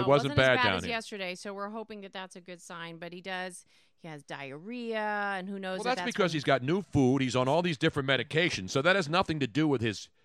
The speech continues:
Speaker 1: you know,
Speaker 2: Well, it
Speaker 1: the
Speaker 2: could be
Speaker 1: uter-,
Speaker 2: because
Speaker 1: the
Speaker 2: it,
Speaker 1: urinary
Speaker 2: it
Speaker 1: tract.
Speaker 2: could be. It could be because of the fact that he's sick, but, um,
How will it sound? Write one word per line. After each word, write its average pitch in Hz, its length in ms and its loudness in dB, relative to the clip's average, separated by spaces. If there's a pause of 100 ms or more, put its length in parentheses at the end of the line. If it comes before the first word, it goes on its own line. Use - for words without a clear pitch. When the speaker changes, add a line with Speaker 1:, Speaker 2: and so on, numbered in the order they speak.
(480)
Speaker 1:
you 113 120 -4
know, 107 80 2
Speaker 2:
Well, 104 100 2
it - 20 -2
Speaker 1:
the 107 80 -2
Speaker 2:
could - 80 2
be 202 180 4
Speaker 1:
uter-, 165 40 2
Speaker 2:
because 120 320 0
Speaker 1:
the 113 100 -6
Speaker 2:
it, 113 40 -2
Speaker 1:
urinary 131 500 2
Speaker 2:
it - 60 -2
Speaker 1:
tract. 196 300 2
Speaker 2:
could 185 40 -16
be. 156 340 -10
It 190 120 -16
could 254 180 -12
be 196 100 -10
because 180 400 -14
of 175 140 -14
the 165 80 -20
fact 160 240 -12
that 147 100 -18
he's 147 120 -18
sick, 123 320 -14 (140)
but, 143 200 -14 (640)
um, 143 460 -16